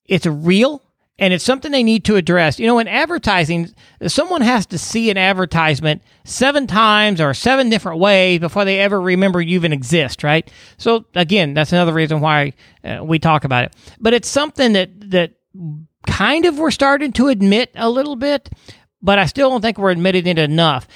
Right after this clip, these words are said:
And what is happening is I think it's been a long time ago that me and you done a, a show, maybe even on this podcast, I think.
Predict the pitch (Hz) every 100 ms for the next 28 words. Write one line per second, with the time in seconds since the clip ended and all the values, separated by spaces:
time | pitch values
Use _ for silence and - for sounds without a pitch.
0 | - 220 240 214 208 165 247 269 208 175
1 | 165 165 202 226 180 - 180 151 175 156
2 | 143 160 190 214 196 180 175 151 139 135
3 | 131 135 147 160 190 196 190 165 160 160
4 | 160 - 151 - 151 135 147 175 202 196
5 | 175 156 151 170 - 139 131 - 127 123
6 | 131 160 139 120